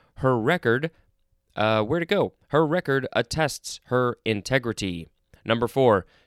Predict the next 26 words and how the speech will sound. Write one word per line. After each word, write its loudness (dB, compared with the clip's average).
to 0
put 6
on 2
oath. 2
Now 0
we 0
have 0
the 0
intransitive 0
definition 0
that 0
looks -4
like -2
there's -4
just -4
one. 0
To 0
bear 0
witness. -2
Synonym -2
is -4
testify, -4
as 0
in -2
attest -4
to -2